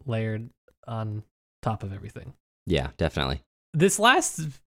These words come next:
Speaker 1: bit that I just wanted to mention was that so much of, uh, s-, so much of <laughs> literature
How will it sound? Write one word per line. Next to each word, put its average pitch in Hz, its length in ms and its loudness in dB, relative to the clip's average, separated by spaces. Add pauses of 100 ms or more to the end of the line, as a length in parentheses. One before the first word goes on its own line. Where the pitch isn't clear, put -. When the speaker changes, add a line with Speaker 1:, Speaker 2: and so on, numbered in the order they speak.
(320)
Speaker 1:
bit 131 300 4
that 113 100 4
I 117 100 2
just 120 200 -2
wanted 123 240 0
to 123 60 -4
mention 120 340 -2
was 123 160 -4 (300)
that 175 140 4
so 254 200 4
much 196 300 4
of, 143 440 2 (840)
uh, 143 140 -8
s-, 165 280 -6
so 285 460 4
much 170 360 4
of 135 380 2
<laughs> - 40 -20
literature 135 720 4